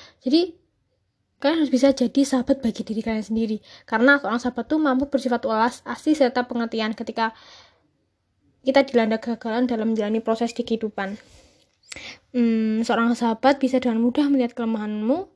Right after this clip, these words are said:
tapi sembari mengingatkan sederet kelebihanmu, dan yang terpenting adalah seorang sahabat yang baik, ia nggak akan hanya bisa mengkritik, tapi memberi dukungan agar, dukungan agar kamu menjadi jauh lebih baik. Maka dari itu, mulai saat ini, detik ini,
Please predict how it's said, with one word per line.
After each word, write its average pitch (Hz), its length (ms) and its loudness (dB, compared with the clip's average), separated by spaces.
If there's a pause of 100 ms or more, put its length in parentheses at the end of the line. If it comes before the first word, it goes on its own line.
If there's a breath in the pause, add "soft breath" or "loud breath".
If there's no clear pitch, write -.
(100)
tapi 330 340 2 (240)
sembari 240 460 2
mengingatkan 254 480 2
sederet 233 320 -6
kelebihanmu, 233 640 0 (300 loud breath)
dan 247 100 2
yang 233 140 4
terpenting 269 480 2
adalah 294 260 4
seorang 254 300 4
sahabat 277 240 2
yang 254 160 4
baik, 302 340 2
ia 320 160 4
nggak 226 380 2
akan 285 320 0 (240 loud breath)
hanya 240 100 6
bisa 247 240 2
mengkritik, 262 540 2
tapi 226 240 2
memberi 233 320 4
dukungan 233 400 0
agar, 214 160 -6
dukungan 233 400 0
agar 240 240 -4
kamu 220 180 2
menjadi 220 320 0
jauh 196 80 -2
lebih 214 160 -6
baik. 185 220 -6 (720 loud breath)
Maka 214 260 -2
dari 214 300 0
itu, 330 320 4
mulai 262 180 4
saat 233 240 -4
ini, 247 400 0
detik 262 300 -4
ini, 277 560 4